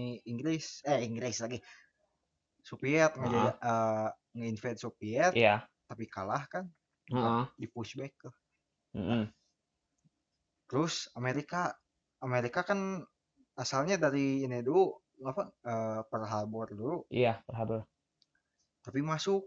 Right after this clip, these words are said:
Speaker 1: ke ini, masuk juga ke Eropa, so.
Speaker 2: Heeh.
Speaker 1: Kan masalah allies gitu lah.
Speaker 2: Iya.
Speaker 1: Nah, gitu pertanyaannya.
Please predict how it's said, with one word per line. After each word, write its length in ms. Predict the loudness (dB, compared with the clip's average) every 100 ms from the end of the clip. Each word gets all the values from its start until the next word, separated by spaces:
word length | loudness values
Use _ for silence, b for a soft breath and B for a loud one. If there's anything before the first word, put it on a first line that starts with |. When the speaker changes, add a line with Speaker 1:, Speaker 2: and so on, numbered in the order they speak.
| -8 _ -10
Speaker 1:
ke 240 | -6 -4
ini, 320 | -2 -2 -6 -10 _ _ _ _ _ -8
masuk 320 | -4 -4 -2
juga 240 | 0 2
ke 160 | 4 4 6 6 4 4 4 2 2
Eropa, 560 | 0 0 4 6 6 2
so. 160 | -8 -10 _ _ _ _ _ 0
Speaker 2:
Heeh. 320 | 4 4 2 _ _ _ _ _ _ _ _ -8
Speaker 1:
Kan 160 | -4
masalah 400 | -4 -4 -4 -6 -8
allies 400 | -10 -8 -8 -8
gitu 240 | -10 -12 -14
lah. 120 | -16 _
Speaker 2:
Iya. 320 | -2 -2 -2 -8 _ _ _ _ _ _ _ _ _ _ _ _ _ -14
Speaker 1:
Nah, 80 | -14 -12 -8
gitu 320 | -8 -8 -10
pertanyaannya. 720 | -10 -6 -6 -4 -6 -6 -8